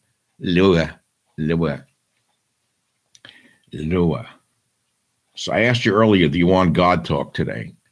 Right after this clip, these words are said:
Some of the people said interesting things, including, "No, I don't want it." "Yeah, I love your insights." "Yes, do it." "Yes, we're waiting for your insights." But then some say, "No, please." Brief crazy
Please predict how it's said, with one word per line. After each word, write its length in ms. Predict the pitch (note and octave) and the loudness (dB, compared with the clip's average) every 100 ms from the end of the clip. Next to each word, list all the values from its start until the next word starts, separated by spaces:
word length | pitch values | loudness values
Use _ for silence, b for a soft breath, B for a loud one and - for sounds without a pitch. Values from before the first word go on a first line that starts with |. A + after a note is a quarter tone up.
| _ _ _ _ _ | _ _ _ _ _
Some 220 | - C3+ | -4 0
of 60 | G3+ | 2
the 80 | F#3 | 2
people 260 | E3+ - | 0 -2
said 220 | C3 C3 B2+ | -2 0 0
interesting 420 | B2 A#2 A#2 G#2+ | 0 0 0 0
things, 320 | - A2 F2+ | 2 2 2
including, 480 | E2+ - A2 G2+ F#2+ | 0 0 4 6 6
"No, 340 | F#2+ G2 G2 | 4 2 0
I 120 | F2 | 0
don't 240 | E2+ F#2+ F#2 | 2 2 2
want 200 | D#2 D2+ | 2 2
it." 60 | |
"Yeah, 100 | G2 | 2
I 40 | D#2+ | 2
love 200 | F#2 D#2+ | 2 2
your 140 | D2+ | 2
insights." 480 | G#2+ - G#2 F2+ - | 2 2 2 0 0
"Yes, 240 | E2+ E2 | 0 0
do 240 | - F2 F2 | 2 4 4
it." 80 | E2+ _ _ _ _ | 2 _ _ _ _
"Yes, 340 | D#2+ F#2 - F2+ | 0 0 2 2
we're 60 | |
waiting 240 | F#2 F2 E2+ | 2 2 0
for 100 | D2+ | 0
your 80 | |
insights." 600 | F#2+ - G2+ F2 E2+ - - _ _ _ _ _ _ _ _ - | 0 0 2 2 0 -4 -10 _ _ _ _ _ _ _ _ 0
But 120 | B2 | 4
then 120 | C3 | 4
some 300 | B2+ E3 F3+ | 4 4 4
say, 280 | E3 D3 B2+ | 4 4 6
"No, 300 | A2 A#2 G#2 | 6 6 2
please." 680 | E2+ A2 G2+ E2 D2+ - - _ _ _ _ _ _ _ _ _ _ _ _ _ | 0 2 2 2 -2 -8 -12 _ _ _ _ _ _ _ _ _ _ _ _ _
Brief 300 | F2+ A#2 B2 | 0 2 0
crazy 600 | - A#2 G#2 G2 G#2 F2 | -2 0 2 2 -2 -4